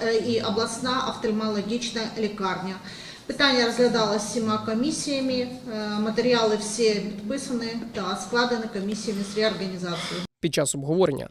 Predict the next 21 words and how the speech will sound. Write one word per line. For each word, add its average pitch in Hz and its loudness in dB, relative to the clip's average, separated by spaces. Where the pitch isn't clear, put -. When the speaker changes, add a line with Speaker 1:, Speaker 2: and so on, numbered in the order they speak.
Speaker 2:
депутатка 180 2
Тетяна 151 0
Демченко 147 0
звернулася 180 0
до 165 0
голови 175 2
облради 156 0
Антона 156 0
Табунщика 156 0
із 190 0
запитанням 180 2
щодо 160 -2
долі 160 2
будинку 143 0
дитини, 139 2
а 156 0
саме, 131 2
чи - -2
буде 160 4
він 127 -6
працювати, 147 -2